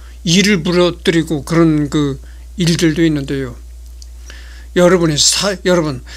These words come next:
사람이 사람 얼굴을 보는 게 그 자연스러운 거 아닙니까? 어. 맞은편에서 이렇게 사람이 걸어오면은 그 맞은편에서 오는 사람의 얼굴을 이렇게 보는 건 너무나 자연스러운 겁니다. 어?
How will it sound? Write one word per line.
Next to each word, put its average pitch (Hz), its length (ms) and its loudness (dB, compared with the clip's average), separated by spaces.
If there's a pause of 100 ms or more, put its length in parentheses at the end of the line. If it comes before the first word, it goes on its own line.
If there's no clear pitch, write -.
(140)
사람이 214 540 4
사람 202 380 2
얼굴을 185 400 2
보는 175 180 0
게 202 140 4
그 202 240 2
자연스러운 180 640 2
거 185 80 2
아닙니까? 165 520 -2 (800)
어. 131 260 -8 (800)
맞은편에서 226 680 4
이렇게 214 220 2
사람이 185 420 4
걸어오면은 160 720 0 (640)
그 - 80 0 (120)
맞은편에서 196 760 4
오는 208 220 6
사람의 196 400 4
얼굴을 185 440 2
이렇게 185 240 2
보는 180 240 2
건 202 180 4
너무나 185 340 6 (320)
자연스러운 180 580 2
겁니다. 143 440 -8 (720)
어? 220 120 -6